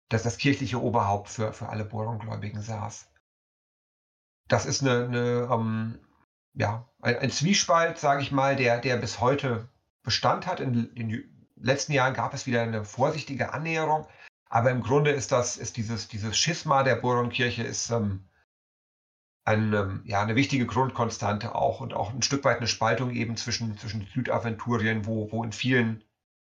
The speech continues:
Stadtstaaten der alanfanische Boron-Glaube vorherrscht und im Norden, wo der Punina-Ritus dominiert. Al-Anfa hat sich dann, ähm,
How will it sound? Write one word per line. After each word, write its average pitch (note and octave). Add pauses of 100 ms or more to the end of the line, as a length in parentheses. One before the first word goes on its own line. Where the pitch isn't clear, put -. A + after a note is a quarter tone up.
(100)
Stadtstaaten A#2
der A2
alanfanische B2
Boron-Glaube A#2+
vorherrscht G#2+
und G#2+
im G2+
Norden, G#2
wo G#2+
der G2+
Punina-Ritus G2+
dominiert. G#2 (1500)
Al-Anfa D3
hat D#3
sich C#3+
dann, C3+
ähm, B2